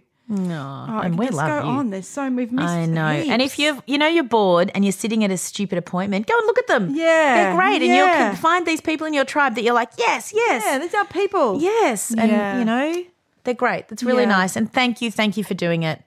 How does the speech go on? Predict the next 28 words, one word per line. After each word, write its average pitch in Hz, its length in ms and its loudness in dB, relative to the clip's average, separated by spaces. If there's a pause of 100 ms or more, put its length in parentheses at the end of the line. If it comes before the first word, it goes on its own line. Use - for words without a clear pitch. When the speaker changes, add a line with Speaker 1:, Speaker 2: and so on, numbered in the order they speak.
(100)
Speaker 1:
And 247 160 2
Speaker 2:
Oh. 220 120 4
Speaker 1:
if 190 40 -2
any 196 180 2
of 180 60 -2
you 170 120 0
else 196 200 -4
you 160 60 -6
wanna 139 140 -4
do 143 140 -6
it, 269 140 -8
feel - 140 -8
Speaker 2:
Yeah, 262 80 -4
Speaker 1:
free. 139 140 0
Speaker 2:
keep 190 160 -8
it. 185 100 -8
We'll 185 160 -6
say 180 220 -8
it 170 60 -8
at - 60 -12
the 175 120 -10
end, 180 220 -10
so 190 80 -6
Speaker 1:
Yeah, 147 100 -2
Speaker 2:
don't 127 80 -8
worry. - 240 -10
Speaker 1:
yeah, 139 360 -4
so. 147 520 -10